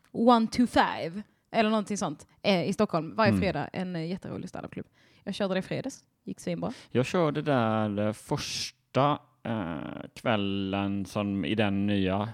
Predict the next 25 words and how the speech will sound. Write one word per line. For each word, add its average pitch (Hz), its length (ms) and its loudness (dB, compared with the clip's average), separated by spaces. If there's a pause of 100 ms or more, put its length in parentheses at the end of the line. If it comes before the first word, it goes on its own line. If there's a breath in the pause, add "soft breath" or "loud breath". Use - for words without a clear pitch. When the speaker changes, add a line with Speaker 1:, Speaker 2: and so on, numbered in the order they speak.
(180)
Speaker 2:
Steakhouse-lokalen 92 1200 -4
där. 92 240 -4 (180)
Speaker 1:
Mm. 196 340 -6 (380 soft breath)
Speaker 2:
Med, 92 600 -2
eh, 92 320 0 (720)
då 123 400 0
var 104 360 4
det, 92 440 0 (840)
ja, 113 100 0
det 113 60 0
var 139 120 -2
lite 190 240 -4
nystarts, 120 880 0
eh, 95 460 4
högt 98 500 -6
och, 110 80 -2 (480)
och 98 280 -6
lågt 113 400 -4
och 101 60 -2
gott 101 200 -2
och 101 60 0
blandat, 101 400 -2
kan - 120 -10
man 120 80 -6
säga. 101 280 -8